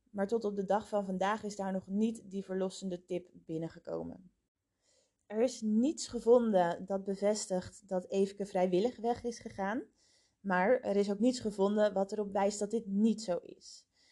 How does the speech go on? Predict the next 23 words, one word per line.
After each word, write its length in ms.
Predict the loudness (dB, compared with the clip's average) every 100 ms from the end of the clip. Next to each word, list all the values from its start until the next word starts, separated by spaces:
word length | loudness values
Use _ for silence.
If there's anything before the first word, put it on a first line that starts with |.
| _ _ _
Niemand 480 | 2 4 6 2 4
uit 200 | 2 4
haar 180 | 0
directe 380 | 2 4 2 0
kring 400 | -10 -4 -2 0
gelooft 540 | 0 6 6 4 -4 -4
dat 180 | -4
ze 100 | -4
vrijwillig 460 | 0 0 2 2 2
weg 260 | 0 -2 -4
is 140 | -10
gegaan. 540 | -14 -6 -4 -2 -4 -8 -20 _
Eefke 300 | -4 -4 -2
had 180 | -2 -2
geen 180 | -4 -2
problemen, 720 | -2 -2 2 4 4 2 -2
ze 140 | 0
leek 200 | 0 0
gelukkig, 560 | -4 -2 2 2 0 -8
voelde 220 | -6 -6
zich 220 | -4 -4 0
niet 220 | -2 4
depressief. 800 | 4 4 0 -2 0 0 -4